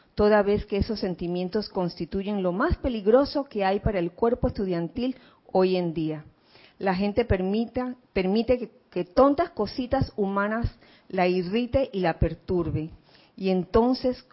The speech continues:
comienza a resolver esas actividades discordantes y a pasar juicio sobre los grandes seres de luz. Eso es infantil e insensato",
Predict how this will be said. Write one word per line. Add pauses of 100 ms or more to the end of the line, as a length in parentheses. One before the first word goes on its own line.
(180)
comienza
a
resolver
esas
actividades (240)
discordantes
y
a
pasar
juicio
sobre
los
grandes
seres
de
luz. (560)
Eso
es
infantil
e
insensato",